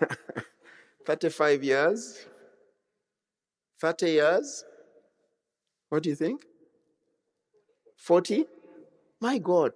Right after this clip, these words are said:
just imagine. How many of you are thirty-five years and below? Put up your hands.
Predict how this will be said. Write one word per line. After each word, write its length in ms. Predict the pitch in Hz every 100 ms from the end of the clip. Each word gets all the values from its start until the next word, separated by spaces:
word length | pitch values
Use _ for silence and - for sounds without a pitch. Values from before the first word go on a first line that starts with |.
| -
just 260 | 233 240 -
imagine. 300 | 170 165 - - - -
How 220 | 254 330
many 240 | 320 294
of 100 | 214
you 320 | 170 190 196 - 135
are 380 | 131 120 120 - - _ _
thirty-five 720 | - 170 170 156 - 147 135 113
years 380 | 120 120 110 - 101
and 180 | 95
below? 360 | 82 92 95 - _ -
Put 160 | -
up 160 | 107 -
your 100 | 87
hands. 460 | 92 - - -